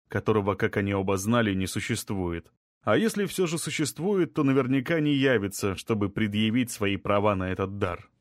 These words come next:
Скизикс поставил фонарь на высокую искусственную каменную полку под мостом и принялся прощупывать скалу под ней. Камней здесь было много, и лежали они кое-как. Пространство между ними было заполнено мусором,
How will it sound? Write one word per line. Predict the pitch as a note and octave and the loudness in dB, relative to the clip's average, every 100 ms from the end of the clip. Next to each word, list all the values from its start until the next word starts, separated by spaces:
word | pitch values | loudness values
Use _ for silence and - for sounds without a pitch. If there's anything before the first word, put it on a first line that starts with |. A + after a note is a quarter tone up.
| _ _ _ | _ _ _
Скизикс | - A3+ G#3+ G#3+ - | -4 0 0 -2 -6
поставил | - B2 - D3 B2 A2+ | 0 0 2 2 2 2
фонарь | A#2 A#2 D3 G#2+ | 2 4 2 2
на | G#2+ | 0
высокую | A2 - A#2+ G2+ F#2+ | 0 0 -2 0 -2
искусственную | - A2+ - G2 F#2+ F#2+ | -2 -6 -2 -2 0 0
каменную | A2 G2 F2+ F2+ F2+ | 0 2 0 -4 -4
полку | - F3 - C#3 | -2 -2 -2 -2
под | C#3 | 0
мостом | A#2 B2 - C3 B2 A#2 - _ _ | 2 0 0 0 0 -2 -6 _ _
и | G#2+ | -4
принялся | G2 B2+ D3 D#3+ - G#3 | 0 0 2 0 0 0
прощупывать | G3+ C3 A2+ - E3 D3 C3 B2 | 2 0 0 -2 -4 0 0 0
скалу | - A2 G2+ G#2+ | -2 0 2 2
под | G2+ G2+ | 0 -2
ней. | G2 E2+ D#2+ - _ _ _ _ | -2 -6 -8 -18 _ _ _ _
Камней | A2+ C3 G#3 E3+ | 2 4 2 0
здесь | B2+ G#2+ | 0 0
было | G#2 F#2+ F#2 | 0 0 0
много, | G#2 F3 E3 D#3+ C#3+ - G#2+ | 0 0 0 -2 -4 -8 -2
и | |
лежали | G#2 A#2+ G#3 G3+ | 2 4 4 4
они | F3+ E3 C#3+ | 2 0 0
кое-как. | C#3+ C3+ A2+ - G#2+ G2+ - - _ | 2 4 4 2 0 0 -6 -20 _
Пространство | F#2 G2+ - A#2+ A#2+ A2+ G#2+ | -2 -2 0 0 0 0 0
между | G2+ G#2 F#2+ G2+ | 0 0 0 0
ними | A#2+ A#2 | 2 2
было | G2 G2+ G2 | 2 2 2
заполнено | F#2+ G2+ A2+ A2+ G2+ F#2 | 0 0 2 2 2 0
мусором, | F#2 A#2+ - A2 G2+ | -2 -2 0 0 0